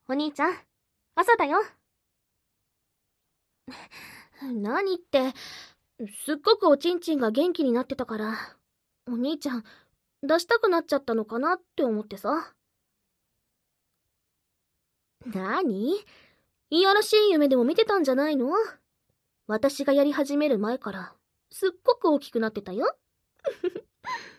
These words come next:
あ、あとね、朝も気を集めるにはいいんだよ。私は魔力が高められるなら、いつでも大歓迎。ん？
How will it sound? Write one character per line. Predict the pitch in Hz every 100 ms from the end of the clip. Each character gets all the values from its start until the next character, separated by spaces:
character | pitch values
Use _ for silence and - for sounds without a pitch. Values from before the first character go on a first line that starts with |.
| _ _ _ _ _ _ _ _ _ _ _ _ _ _ _ _ _
あ、 | 302 - _ -
あ | 359
と | 392
ね、 | 220 311 - _ _ _ _ _ _ _
朝 | 330 339 466
も | 339 262 214
気 | 208 262 302
を | 339
集 | 349
め | 381
る | 415
に | 381
は | 220
い | 196
い | 311
ん |
だ | 240
よ。 | 180 269 - _ _ _ _ _ _ _ _ _ -
私 | 202 262 -
は | 320
魔 | 320 359
力 | 392 320
が | 233
高 | 226 247
め | 269
ら | 294
れ | 320
る | 330
な | 233
ら、 | 185 190 - - _ _
い | -
つ | -
で | 247
も | 277 294
大 | 294
歓 | 349 494 427 339 - _ _ _ _ _ _ _ _ _ _ _ _ _ _ _ _ _ _ _ _ _ _ _ _ _ _ -
迎。 |
ん？ | 233